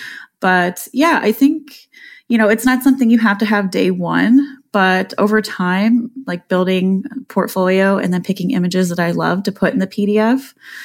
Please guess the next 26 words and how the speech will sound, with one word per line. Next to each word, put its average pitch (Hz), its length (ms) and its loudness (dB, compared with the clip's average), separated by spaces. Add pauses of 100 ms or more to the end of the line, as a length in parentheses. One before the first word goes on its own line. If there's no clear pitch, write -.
(540)
to 214 120 2
show 185 420 0
my 190 140 -2
work, 180 500 -4
but 185 160 -8
then 175 440 -4 (360)
talk 165 240 -6
about 165 300 -4
myself 202 560 -2
in 202 180 -2
there. 202 300 -2
I 196 60 -2
think - 260 -6
people 185 240 -4
wanna 175 220 -4
know 170 180 -2
who 175 360 -2
they're 165 140 0
coming 190 500 -2
to 381 260 -2 (260)
as 196 220 0
well. 214 380 2 (960)
I 196 140 2
think 185 460 -6
that 180 400 -4
there's, 180 560 -2